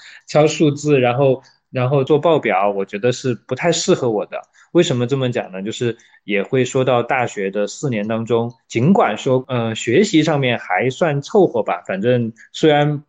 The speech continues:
不能说拿到国家奖学金，但是还是拿到各种学校奖学金还是有的。但我也一直是积极地参与到各种的社会实践活动，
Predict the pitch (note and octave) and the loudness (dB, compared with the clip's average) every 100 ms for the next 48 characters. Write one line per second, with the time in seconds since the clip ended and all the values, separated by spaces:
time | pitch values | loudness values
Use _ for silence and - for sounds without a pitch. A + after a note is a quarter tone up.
0 | - E3 C#3 C3+ D3+ C#3 A#2 C3 A#2+ G#2 | -4 0 0 2 2 2 2 2 2 0
1 | A#2+ C#3+ C#3 G2+ F#2+ F2+ G2+ G#2 A#2 - | 0 0 -2 -6 -12 -12 -8 -6 -6 -6
2 | A2+ A2 C3 A#2 F#2+ A#2 A2 C#3+ A#2 F#2 | -8 -6 -4 -4 -2 -2 -2 -2 -2 -4
3 | - - A2 G3 E3+ A#2 - F#2 - G2+ | -8 -12 -4 0 0 -2 -12 -16 -12 -10
4 | G2+ G#2+ G#2 - - - C#3+ C3 C3+ C3 | -10 -8 -8 -10 -14 -4 0 2 4 4
5 | B2+ C#3+ - G#2+ - A2+ G2+ _ - D#3 | 2 -2 -4 -8 -6 -6 -6 _ -8 -6
6 | D#3+ A#2+ A2 G#2+ - B2+ A#2 A2 G#2+ C#3+ | -6 -4 -4 -4 -4 -4 -2 -2 -2 -2
7 | A#2+ G2+ F#2 G2 - B2+ A#2 G#2 G#2 B2 | -4 -6 -10 -10 -4 -4 -4 -8 -8 -6
8 | C#3+ - - - | -6 -6 -14 -16